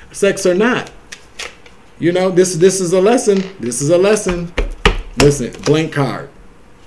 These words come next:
That's, that's exactly what you're gonna be looking like. That's exactly what, uh, he gonna be looking like when you hit him up afterwards. Like, "Who is this bitch?" <laughs> Okay? I don't know him or her. 'Cause this nigga's about his coin.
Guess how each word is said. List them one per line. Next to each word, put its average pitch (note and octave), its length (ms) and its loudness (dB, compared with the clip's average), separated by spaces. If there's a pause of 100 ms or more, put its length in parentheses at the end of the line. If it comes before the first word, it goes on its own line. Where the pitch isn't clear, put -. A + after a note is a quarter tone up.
(120)
That's, C3+ 260 -2
that's C#3+ 280 0
exactly D#3 380 2
what D#3+ 180 4
you're E3 100 2
gonna D#3+ 140 2
be D#3+ 100 4
looking D#3 280 0
like. A2+ 180 -6 (180)
That's E3+ 180 4
exactly E3+ 300 4
what, D3+ 300 4
uh, C#3+ 360 0 (420)
he G3 200 2
gonna E3+ 200 4
be D#3+ 100 6
looking D3+ 240 2
like C#3+ 200 2
when C#3+ 140 2
you C#3 100 4
hit E3 140 2
him D3 120 2
up D3 140 -2
afterwards. C3 560 -2
Like, A#2 180 -6
"Who G3 160 0
is A#3 100 -2
this A#3+ 120 -2
bitch?" B3 380 -4 (160)
<laughs> C#3 160 -4
Okay? G#3+ 420 6
I E3 120 0
don't B3+ 300 0
know C3+ 340 -2 (200)
him D3 220 2
or C3+ 140 -4
her. C#3 360 -2 (2000)
'Cause A#2+ 160 -2
this G3+ 140 2
nigga's D#3 260 2
about C#3 240 0
his C#3 180 0
coin. F3+ 480 -4